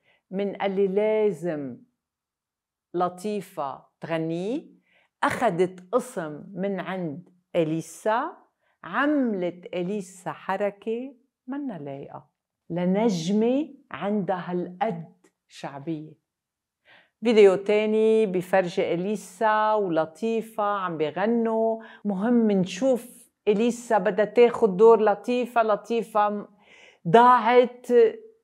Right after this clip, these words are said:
أخد على خاطر لطيفة، نسيت الكلام إليسا. مهم، مهم، يعني صارت أصالة ترطب الأجواء.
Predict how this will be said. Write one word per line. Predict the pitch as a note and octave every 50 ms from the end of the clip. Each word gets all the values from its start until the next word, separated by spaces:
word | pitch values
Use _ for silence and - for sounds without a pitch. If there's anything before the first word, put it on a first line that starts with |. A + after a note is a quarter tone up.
| _ _ _ _ _ -
أخد | F3 - - E3+ E3 D#3 D#3+
على | C#3+ D3+ F3 F3 E3+ E3
خاطر | - - - G3+ G#3 G#3+ G#3 G#3+ - A3 G#3 F#3
لطيفة، | G#3 G#3+ G#3+ G#3 G#3+ - B3 B3+ B3+ A#3+ A#3+ - - A#3+ A#3+ A#3
نسيت | A3+ A3 G#3 A3 - - F#3 F#3 F3+ F#3 F3+ G3
الكلام | F#3+ F#3 F#3+ G#3 G3 G3 G3+ G#3 G#3+ G#3+ A3 A3 G#3+ -
إليسا. | - G#3+ G#3+ A#3 C4 C#4+ C4+ - - - - C4+ C4 C4+ - - -
مهم، | A3 A3 B3+ E4 G4 G4+ F4 C#4
مهم، | A#3 A3 A#3 C#4+ E4 F4 E4+ E4 - - - - - - - _ _
يعني | - G3+ G3+ G3 G3 G3 G3 G3 G3 G3 G3 G3 G3 _ _ _ _
صارت | _ - - G#3+ G#3+ G#3 F#3+ F#3 F3 F3+ -
أصالة | - - E3+ F3 - - - G3+ G3+ F#3+ E3 D#3+ D#3+ E3 F#3 A3 - - _ _ _ _ _ _ -
ترطب | A3 C4 C#4 C#4 C#4 - _ _ - F3+ E3 C#3+ D3+
الأجواء. | D#3 D3+ - - F3 E3 - - F3 E3 F3+ F3+ F3 F3 F3 F3 - F3+ -